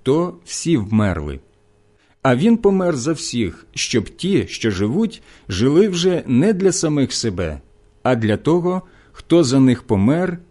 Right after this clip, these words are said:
і воскрес. Так що віднині по-людському ми не знаємо нікого. Коли ж і уявляли собі Христа по-людському,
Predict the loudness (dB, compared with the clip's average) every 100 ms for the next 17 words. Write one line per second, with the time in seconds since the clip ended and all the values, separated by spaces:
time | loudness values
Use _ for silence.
0 | _ -6 -4 -4 -6 -12 -10 -8 -8 -8
1 | -6 -6 -8 -14 _ _ _ _ _ _
2 | -20 _ _ _ _ _ _ _ 0 0
3 | 0 0 0 2 2 2 2 0 -2 -10
4 | -2 2 2 0 -2 -4 -2 -4 -6 -2
5 | 0 2 2 0 0 0 0 0 0 -2
6 | -2 -4 -4 -6 -12 _ _ _ _ _
7 | _ _ 2 4 6 4 0 -6 -4 -2
8 | 0 2 2 2 2 2 0 -2 -2 -2
9 | -2 -4 -4 -4 -6 -4 -2 0 0 -2
10 | -6 -8 -8 -10